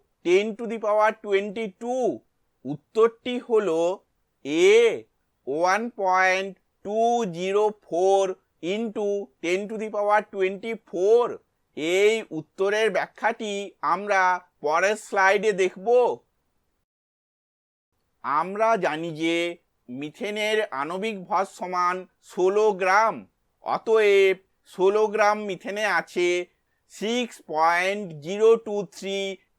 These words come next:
into ten to the power twenty-three সংখ্যক অণু। সুতরাং তিন দশমিক দুই গ্রাম মিথেনে আছে six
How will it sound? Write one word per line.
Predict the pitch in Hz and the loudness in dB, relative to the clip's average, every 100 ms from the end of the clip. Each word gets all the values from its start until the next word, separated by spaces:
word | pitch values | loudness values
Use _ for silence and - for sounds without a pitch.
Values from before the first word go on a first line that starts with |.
| - | -8
into | 180 214 208 240 240 202 | -6 -4 -6 -6 -6 -2
ten | 190 202 | -2 -2
to | 220 | -8
the | 220 214 | -8 -2
power | 214 214 202 | 0 0 -2
twenty-three | 190 196 190 214 - 214 214 220 - | -6 -6 -6 -10 -10 -10 -8 -8 -8
সংখ্যক | 170 185 180 - 208 208 190 | -10 -10 -6 -2 -2 -2 -8
অণু। | 185 214 247 190 104 _ _ _ | -6 -4 -4 -4 -8 _ _ _
সুতরাং | 190 208 233 208 185 185 185 190 _ _ 170 | -6 0 4 4 4 0 -2 -14 _ _ -10
তিন | 196 226 | -6 0
দশমিক | 226 233 233 233 208 170 | 0 0 -4 -6 -6 -4
দুই | 202 190 | -4 0
গ্রাম | 214 208 208 | 0 0 -2
মিথেনে | 190 240 208 214 170 | -10 -10 -6 -2 -2
আছে | 156 196 185 180 180 _ _ _ - | -2 0 0 0 -4 _ _ _ -14
six | 190 220 240 | -6 -4 -4